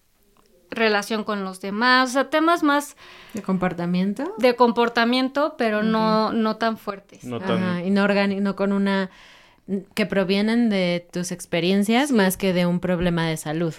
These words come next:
Speaker 1: Así es.
Speaker 2: Ok.
Speaker 1: Sí, sí, sí. O sea, el psicólogo a lo mejor te puede ayudar, eh, mucho a superar, no sé, alguna pérdida, ¿no? Pero si ya cuentas tú con una,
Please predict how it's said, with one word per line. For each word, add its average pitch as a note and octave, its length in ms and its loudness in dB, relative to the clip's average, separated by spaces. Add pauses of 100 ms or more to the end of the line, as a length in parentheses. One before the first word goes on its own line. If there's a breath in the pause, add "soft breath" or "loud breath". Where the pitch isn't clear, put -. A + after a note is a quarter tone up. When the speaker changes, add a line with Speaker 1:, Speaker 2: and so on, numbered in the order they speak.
Speaker 1:
Así A3+ 320 0
es. G3+ 320 -2
Speaker 2:
Ok. D#3 260 -8
Speaker 1:
Sí, B3+ 240 2
sí, G#3+ 160 -4
sí. B3 280 -6 (420 loud breath)
O A3+ 140 -2
sea, A#3 120 0
el A#3+ 60 -2
psicólogo C#4 560 2
a D#4+ 40 6
lo C4+ 120 2
mejor G#3+ 280 -4
te A#3 120 -6
puede A#3 200 -6
ayudar, G#3 560 2 (760 soft breath)
eh, G3 640 2
mucho A#3+ 640 0
a G3+ 340 2
superar, G3+ 640 -4
no G#3 120 -6
sé, F#3+ 160 -12
alguna G3 480 -6
pérdida, A3+ 880 2 (380 loud breath)
¿no? G#3+ 400 -4 (200)
Pero A3+ 520 4 (120)
si A3 300 -6
ya A#3+ 400 2
cuentas B3 600 0
tú G#3+ 280 0
con G3+ 220 -2
una, A3 560 2